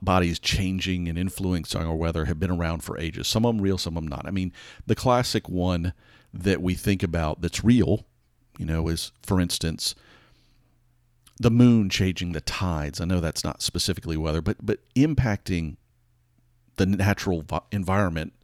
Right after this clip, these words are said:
on the earth, okay? So every day the moon and its position have a, a role on how the tides are, timing, and that sort of thing.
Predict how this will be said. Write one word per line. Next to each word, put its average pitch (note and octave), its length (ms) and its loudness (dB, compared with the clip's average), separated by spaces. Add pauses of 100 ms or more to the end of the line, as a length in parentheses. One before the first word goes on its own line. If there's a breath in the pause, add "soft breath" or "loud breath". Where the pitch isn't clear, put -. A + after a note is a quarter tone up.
(320 soft breath)
on F2 160 -2
the D#2+ 160 -2
earth, - 400 -2 (320)
okay? E2 380 -10 (260 loud breath)
So - 160 0
every G2+ 180 4
day F#2 300 4
the C#2+ 100 -4
moon E2+ 460 -2 (180 soft breath)
and E2+ 120 -2
its - 160 -6
position F2 720 0 (1400 loud breath)
have G2 200 2
a, F#2 200 4
a F2+ 80 0
role G#2 380 4
on D2+ 400 -4 (140)
how F#2 180 2
the E2+ 120 -2
tides D#2 380 -2
are, D2+ 160 -2
timing, D2 460 -6
and C#2+ 80 -6
that D#2 180 -6
sort - 220 -6
of - 60 -8
thing. - 320 -12